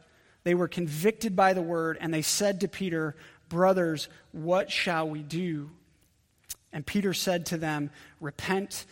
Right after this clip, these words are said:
and be baptized, every one of you, in the name of the Lord Jesus, for the forgiveness of your sins, and you will receive the promised Holy Spirit." So the promise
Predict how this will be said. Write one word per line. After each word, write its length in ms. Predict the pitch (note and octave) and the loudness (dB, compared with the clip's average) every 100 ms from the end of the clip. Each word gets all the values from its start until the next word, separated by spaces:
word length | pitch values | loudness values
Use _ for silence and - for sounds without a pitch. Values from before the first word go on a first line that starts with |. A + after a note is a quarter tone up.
| - | -16
and 100 | - | -10
be 100 | D3 | -8
baptized, 640 | E3 E3 D#3 - E3 D3 - | -2 0 0 -2 -6 -6 -6
every 240 | F3+ F3 F#3 | -2 0 0
one 220 | E3+ D#3 | -2 -2
of 100 | D3+ | -4
you, 160 | D#3 D3+ | -6 -6
in 80 | |
the 80 | D3 | -4
name 260 | D3+ D#3+ F#3 | -2 0 2
of 80 | F3+ | 0
the 60 | |
Lord 240 | F3 E3+ D#3+ | -2 -4 -4
Jesus, 580 | D#3 D#3 D3+ D3 - - - - | -4 -4 -4 -6 -8 -10 -18 -12
for 100 | - | -8
the 100 | D3 | -6
forgiveness 680 | C3+ D#3+ C#3+ E3 F3 E3+ F3+ | -6 -8 -2 -2 0 -2 -2
of 100 | E3+ | -4
your 100 | E3+ | -4
sins, 600 | - D#3 C#3 C3+ C3+ - - _ _ _ | -4 -8 -10 -12 -14 -14 -18 _ _ _
and 160 | - D3+ | -8 -6
you 240 | D3+ F3 | -2 -2
will 200 | F3+ F3 | -2 -4
receive 720 | E3+ E3 - D#3 D3 C#3+ C#3 - _ _ _ _ _ | -4 -6 -8 -8 -8 -10 -12 -18 _ _ _ _ _
the 80 | - | -10
promised 520 | - - C#3+ D3 - | -6 -4 -4 -4 -8
Holy 260 | - D3+ D3+ | -10 -12 -12
Spirit." 400 | - - - - _ _ _ _ _ _ _ _ _ _ _ | -12 -12 -14 -16 _ _ _ _ _ _ _ _ _ _ _
So 320 | - G#3+ F#3+ - - | 2 6 6 6 0
the 100 | F#3 | 2
promise 760 | F3+ - F#3+ G#3 A3 G#3 - - | 2 2 4 4 2 0 -2 -6